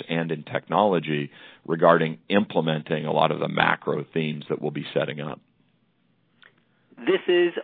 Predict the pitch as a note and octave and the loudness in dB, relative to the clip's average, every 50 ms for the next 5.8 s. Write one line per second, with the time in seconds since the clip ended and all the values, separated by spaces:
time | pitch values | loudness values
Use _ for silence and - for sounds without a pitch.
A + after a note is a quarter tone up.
0 | - - D3+ D#3+ F#3 G3 G#3 G3 F3+ - E3+ D3+ C#3+ C#3 - D#3 D3+ D3 D3 D3 | -4 -2 2 4 4 4 4 2 2 2 2 2 2 2 2 0 0 0 0 -4
1 | - - - - C#3+ D3 D3 C#3 C3 C3 B2+ B2 B2 A#2+ A#2 - C3+ D3 F#3+ A3 | -8 -6 -4 -4 -4 -2 -2 -2 0 2 4 4 4 2 0 -2 0 0 0 0
2 | - - D#3+ D3 D3 C3+ B2+ B2+ B2+ B2 A#2+ B2+ C3 B2+ C3 B2 B2 - - G3+ | 0 0 -2 -2 -2 -2 -6 -8 -8 -10 -10 -10 -6 -4 -4 -4 -4 -4 -4 -2
3 | G#3 G#3+ A3+ A3 A3+ A3 G#3+ - - - D3 C#3+ C#3 C#3+ C#3+ C#3 - _ _ - | 0 0 0 0 0 0 0 0 0 0 0 0 0 -2 -2 -4 -8 _ _ -10
4 | G3+ G#3+ A3 F3 E3+ D#3+ D3+ D3 D3 D3 D3 D#3 - - C3+ C#3 C#3+ C#3+ B2+ - | -10 -8 -4 0 0 2 4 4 4 2 2 0 0 -2 0 0 0 0 -2 -2
5 | - A#2+ B2+ B2+ B2 B2+ B2 A2+ A2+ A2 A2 A#2+ D#3 G3+ A3 G#3 | 0 0 2 2 2 0 0 0 0 -2 -2 -2 0 0 0 0